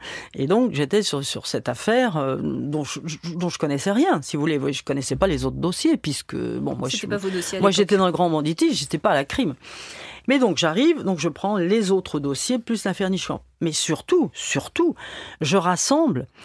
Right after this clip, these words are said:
Speaker 1: les chefs de groupe qui sont tous saisis de dossiers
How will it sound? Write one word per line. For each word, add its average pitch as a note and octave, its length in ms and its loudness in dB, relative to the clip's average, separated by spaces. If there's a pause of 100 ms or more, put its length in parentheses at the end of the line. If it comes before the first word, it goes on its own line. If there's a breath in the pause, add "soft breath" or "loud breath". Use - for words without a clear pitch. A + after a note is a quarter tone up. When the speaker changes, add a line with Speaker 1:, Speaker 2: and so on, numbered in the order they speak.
(400 loud breath)
Speaker 1:
les G3 240 4
chefs D#3+ 240 2
de D3 100 4
groupe A3 320 2
qui E3+ 140 0
sont D3 180 0
tous D4 320 2
saisis F3 760 2
de D#3+ 160 2
dossiers E3+ 840 2